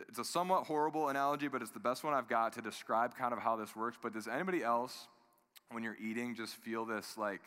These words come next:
uncontrollable urge to make noises when you do it? Anybody else? So here, here's what's hap-, here's what's happening in that.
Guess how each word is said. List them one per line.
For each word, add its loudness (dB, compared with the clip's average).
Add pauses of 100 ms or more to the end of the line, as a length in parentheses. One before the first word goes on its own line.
(440)
uncontrollable -2 (840)
urge 0 (140)
to -6
make -4
noises -4 (320)
when -10
you -8
do -4
it? -6 (1160)
Anybody 0
else? 2 (1040)
So 2
here, 2
here's 2
what's 2
hap-, 4
here's 2
what's -2
happening 2
in -2
that. 0